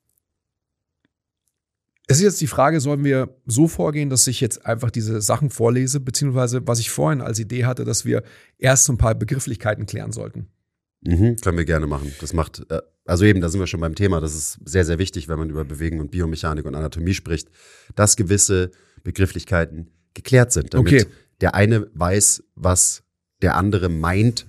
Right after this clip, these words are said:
Speaker 2: wenn er ein Wort X Y benutzt. Und dafür gibt's ja eigentlich auch eben fest definierte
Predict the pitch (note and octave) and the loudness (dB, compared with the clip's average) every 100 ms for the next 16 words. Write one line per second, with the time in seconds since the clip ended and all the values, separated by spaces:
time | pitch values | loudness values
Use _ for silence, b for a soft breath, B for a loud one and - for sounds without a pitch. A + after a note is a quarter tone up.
0 | - D#2 F#2+ G#2 F#2 F#2 - - F2+ E2 | -6 0 0 0 -4 -4 -6 -6 -4 -2
1 | E2+ E2+ - E2 - D#2+ D#2 D2+ - E2 | -4 -4 -10 -8 -4 -2 -2 -4 -6 -4
2 | D#2+ E2+ F2+ F2 F#2 A2 - F#2+ F2+ A2+ | -4 -2 -2 -2 -2 0 0 -2 2 2
3 | A2+ F#2+ F2+ E2+ F2 - _ _ _ - | 2 -2 -6 -4 -6 -6 _ _ _ -4
4 | D#2 D#2+ - - - G2+ G2+ - - G2 | -2 -2 -6 -16 -4 0 2 0 -2 -4
5 | F#2+ F2 F2+ F#2 F#2 F2 F2 | -2 -2 0 0 -2 -4 -4